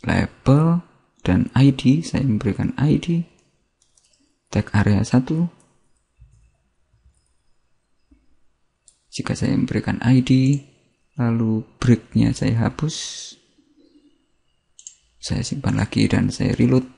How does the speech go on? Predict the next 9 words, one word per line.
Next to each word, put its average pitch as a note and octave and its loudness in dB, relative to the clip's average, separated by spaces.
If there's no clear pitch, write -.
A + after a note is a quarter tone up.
saya G2+ 2
m-, A#2 2
mempunyai G2 2
seperti - 0
tadi. F#2+ 0
Dan G2 2
saat - -4
saya G2 2
klik B2+ 2